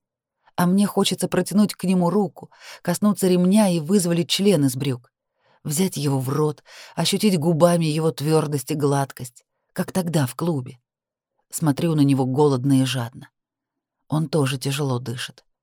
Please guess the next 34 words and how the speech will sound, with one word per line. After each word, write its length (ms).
Вижу 300
его 260
возбуждение. 840
Оно 240
зародилось 560
еще 320
там, 380
за 160
столом 400
в 40
ресторане. 720
Так 220
смотрим 480
в 60
глаза, 380
будто 300
готовы 400
в 60
любой 220
момент 360
сорваться 680
и 100
поглотить 560
друг 240
друга. 380
Но 220
у 80
Ратмира 420
куда 260
больше 360
выдержки, 440
чем 220
у 60
меня. 400